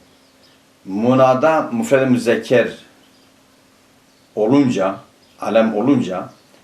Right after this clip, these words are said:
kendisinden hemen sonra bir ibn gelirse, iki alem arasına girerse,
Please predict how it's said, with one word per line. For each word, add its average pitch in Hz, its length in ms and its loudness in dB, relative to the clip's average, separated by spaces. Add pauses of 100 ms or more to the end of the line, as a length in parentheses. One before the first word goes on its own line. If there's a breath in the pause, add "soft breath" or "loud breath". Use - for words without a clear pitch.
(960)
kendisinden 135 640 0
hemen 135 260 0
sonra 123 320 0
bir 123 160 0
ibn 123 300 4
gelirse, 117 500 0
iki - 220 -2
alem 110 280 0
arasına 101 480 -4
girerse, 95 760 -6